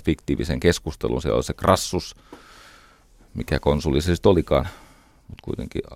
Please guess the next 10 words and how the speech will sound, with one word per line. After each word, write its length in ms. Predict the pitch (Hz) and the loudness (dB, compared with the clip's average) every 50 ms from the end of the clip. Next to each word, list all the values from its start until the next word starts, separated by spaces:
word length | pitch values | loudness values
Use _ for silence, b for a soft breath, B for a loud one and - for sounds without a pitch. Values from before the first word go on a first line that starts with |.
| - - - - - - | -20 -20 -20 -20 -20 -18
arvokas 440 | - - 80 76 71 - - 78 - | -8 -4 -4 -4 -2 -4 -4 -2 0
mies, 260 | - 95 85 82 - | 2 4 4 4 4
ja 60 | - 78 | 2 0
sit 240 | 82 90 - - | -2 -2 -2 0
oli 100 | 85 80 78 - | 0 0 0 2
Antonius. 640 | - 87 82 - - 117 98 82 - - - - - - _ _ - - - _ _ _ - _ _ _ _ _ _ - - | 0 0 4 8 8 8 8 6 2 -4 -8 -10 -14 -20 _ _ -20 -20 -20 _ _ _ -20 _ _ _ _ _ _ -6 -4
Ja 80 | - - | -2 2
tämä 360 | - - 87 87 85 85 64 | 4 6 6 6 6 6 6
Antoniukselle, 880 | 71 85 82 - - 110 113 107 104 98 85 - - - 80 76 73 71 - - - - - - _ _ _ _ _ _ _ _ _ _ _ _ _ _ _ _ _ _ - | 4 2 4 8 8 10 10 10 8 4 2 2 0 2 2 4 4 2 2 -2 -8 -20 -20 -20 _ _ _ _ _ _ _ _ _ _ _ _ _ _ _ _ _ _ 0
no, 240 | 98 95 92 82 | 2 4 4 2